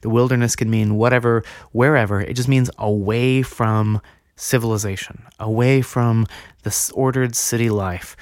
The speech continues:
away from other people, in quiet.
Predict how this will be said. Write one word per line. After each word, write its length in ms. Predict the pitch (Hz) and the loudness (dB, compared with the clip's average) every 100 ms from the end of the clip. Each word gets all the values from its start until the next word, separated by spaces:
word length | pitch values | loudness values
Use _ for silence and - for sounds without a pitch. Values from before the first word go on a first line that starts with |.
| - - | -20 -12
away 400 | - 117 117 127 | -4 0 2 2
from 200 | 127 117 | 2 -2
other 220 | 104 104 107 | -2 -4 -6
people, 580 | - 170 - 147 143 - - _ _ | -4 -6 -2 -2 -2 -6 -20 _ _
in 540 | - 123 123 120 120 123 _ _ _ | -6 0 2 2 0 -2 _ _ _
quiet. 540 | - 110 95 - - | -4 -2 -2 -6 -16